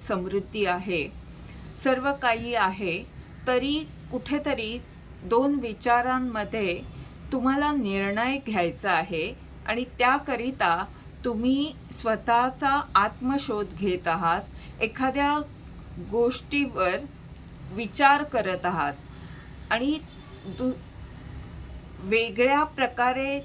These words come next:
त्या दृ-, गोष्टीला पाहून अभ्यास करत आहात की काय आहे, शोध घेत आहात कसला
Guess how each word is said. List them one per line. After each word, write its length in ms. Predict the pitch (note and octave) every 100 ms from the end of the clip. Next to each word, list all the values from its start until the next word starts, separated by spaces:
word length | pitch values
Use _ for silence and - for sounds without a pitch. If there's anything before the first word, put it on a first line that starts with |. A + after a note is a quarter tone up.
| - -
त्या 180 | A#3+
दृ-, 600 | A3+ A3 F#3 - - - F3+
गोष्टीला 560 | G#3 G#3 - B3+ B3+
पाहून 680 | B3+ G#3 F#3+ G3+ A#3 G#3 D#3+ - - - - - - - - - - - - - -
अभ्यास 560 | G#3+ E3+ B3+ C4 D#4
करत 400 | - C4 A#3 G#3+
आहात 360 | G#3+ A3 G#3 E3+
की 580 | - - C4 C4 C#4 C#4+ - - - - - - - - - -
काय 320 | B3+ B3+ C4+
आहे, 360 | G#3+ G3 F#3+ D#3 - - - - -
शोध 420 | - C#4+ D4 D#4+ G#3
घेत 320 | A#3+ F#3+ E3+
आहात 240 | E3+ E3 E3
कसला 340 | E3+ F3 F3